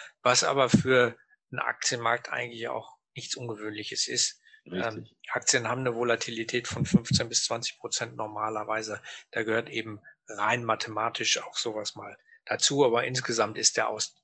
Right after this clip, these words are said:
Speaker 1: Ausblick fürs nächste Jahr, denke ich, recht konstruktiv.
Speaker 2: Ja, wunderbar. Dann wollen wir es doch hiermit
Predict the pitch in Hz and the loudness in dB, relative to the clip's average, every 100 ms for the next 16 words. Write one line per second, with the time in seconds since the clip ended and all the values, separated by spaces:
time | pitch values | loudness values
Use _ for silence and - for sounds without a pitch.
0 | _ - 135 - 123 - - - 110 - | _ 0 2 2 4 6 4 2 -6 -4
1 | - - - _ - - _ - 127 117 | -4 -6 -10 _ -20 -20 _ 2 2 2
2 | 104 - - - - - _ _ - 123 | -2 -4 -6 -10 -14 -18 _ _ 0 2
3 | - - - - - - _ _ _ _ | 2 -2 -12 0 0 -2 _ _ _ _
4 | _ _ _ _ _ 110 101 120 107 92 | _ _ _ _ _ 2 4 4 4 0
5 | 87 92 _ _ _ _ - 117 135 214 | -4 -6 _ _ _ _ 2 6 8 8
6 | 202 - 151 160 180 165 - | 6 6 4 4 6 4 0